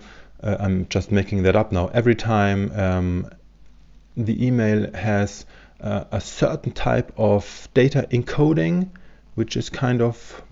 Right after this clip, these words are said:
exotic, and there is an attachment greater than one megabyte, then, uh,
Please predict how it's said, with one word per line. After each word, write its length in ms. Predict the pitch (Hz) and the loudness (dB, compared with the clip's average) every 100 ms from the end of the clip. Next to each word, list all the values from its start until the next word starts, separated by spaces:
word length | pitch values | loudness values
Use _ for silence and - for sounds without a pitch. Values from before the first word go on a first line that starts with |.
| - - - | -20 -10 -6
exotic, 580 | 107 127 147 160 156 - - - - - - | -2 0 2 0 -2 -8 -18 -20 -20 -20 2
and 440 | 139 151 151 160 | 4 6 4 2
there 340 | - 110 110 107 | -2 0 2 2
is 680 | 110 113 113 - - - - - - | 0 -2 -2 -8 -14 -16 -20 -14 -4
an 560 | 107 104 104 101 101 104 | -2 0 0 0 -4 -6
attachment 920 | - - 151 - 135 123 113 110 - - - - - | -6 -2 -2 0 0 2 2 0 -8 -18 -20 -20 -10
greater 400 | - 113 117 117 | 2 6 6 4
than 280 | 95 101 98 | 2 2 2
one 260 | 104 110 107 | 0 0 0
megabyte, 600 | 117 117 107 107 113 - - - - - - | 0 0 0 0 -2 -8 -20 -20 -20 -18 -6
then, 400 | 90 113 123 123 - - | 0 4 4 0 -6 -14
uh, 440 | 107 98 95 98 | -6 -2 -2 -2